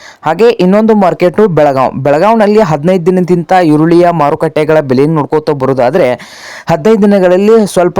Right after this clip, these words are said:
ರೇಟು ಬ-, ದಿನ ದಿನೇ ಹೆಚ್ಚಾಗ್ತಾ ಇದೆ. ಬೆಳಗಾವ್ನಲ್ಲಿ ಈಗ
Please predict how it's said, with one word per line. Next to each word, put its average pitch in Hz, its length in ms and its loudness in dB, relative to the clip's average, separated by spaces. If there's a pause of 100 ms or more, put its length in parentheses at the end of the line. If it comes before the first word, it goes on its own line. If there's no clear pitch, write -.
ರೇಟು 185 360 0
ಬ-, 156 140 0
ದಿನ 151 340 0
ದಿನೇ 180 300 0
ಹೆಚ್ಚಾಗ್ತಾ 160 600 -2 (100)
ಇದೆ. - 540 -4
ಬೆಳಗಾವ್ನಲ್ಲಿ 214 720 2
ಈಗ 190 320 0